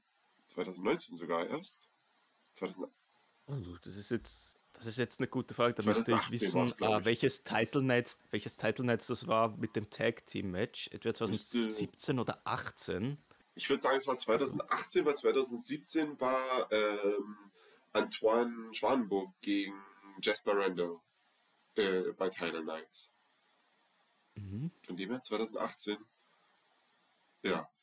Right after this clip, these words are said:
Speaker 1: ihr beide.
Speaker 2: <laughs>
Speaker 1: Oder?
Speaker 2: Okay, ich schau, ich, ich schau, ich schau gerade mal ein bisschen durch, ob ich das da irgendwo finden kann bei der Card-Besprechung.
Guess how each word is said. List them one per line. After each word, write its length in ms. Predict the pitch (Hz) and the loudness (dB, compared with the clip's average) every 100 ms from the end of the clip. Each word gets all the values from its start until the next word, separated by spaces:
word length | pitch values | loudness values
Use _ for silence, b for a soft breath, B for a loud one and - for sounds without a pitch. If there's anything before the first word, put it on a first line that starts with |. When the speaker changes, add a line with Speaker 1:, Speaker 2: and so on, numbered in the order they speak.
| _ | _
Speaker 1:
ihr 180 | 123 113 | -2 -2
beide. 300 | 78 71 - - _ _ _ _ _ _ _ _ _ _ _ | -2 -8 -12 -20 _ _ _ _ _ _ _ _ _ _ _
Speaker 2:
<laughs> 320 | 95 131 - - _ _ _ _ | -6 -4 -4 -6 _ _ _ _
Speaker 1:
Oder? 260 | - 214 311 320 _ - | -8 -4 -4 -6 _ -16
Speaker 2:
Okay, 300 | - 120 139 | -8 -2 -2
ich 140 | - - | -2 0
schau, 160 | 113 - - B B | 0 -2 -14 B B
ich, 240 | - - - | -4 -2 -4
ich 160 | 117 - | -2 2
schau, 240 | 160 180 - - | 2 2 -2 -8
ich 140 | 117 | -6
schau 220 | - 143 | 0 0
gerade 340 | 156 131 123 131 | 2 4 4 6
mal 80 | |
ein 120 | 131 120 | 2 2
bisschen 440 | 131 - 135 127 - _ _ _ | -2 0 0 0 -6 _ _ _
durch, 380 | 113 117 170 131 | 0 2 4 2
ob 80 | 131 | -2
ich 80 | |
das 160 | - 127 | -2 0
da 80 | 123 | 0
irgendwo 320 | - 120 113 | 2 0 0
finden 680 | - - - 156 165 120 110 | -4 -12 -6 -2 0 -2 -6
kann 320 | - 107 120 | -2 -2 0
bei 80 | 110 | 0
der 120 | 104 | 0
Card-Besprechung. 1200 | - - 107 - 131 - - 123 127 - 170 208 | -4 -8 -10 -8 -8 -6 0 0 0 -2 0 0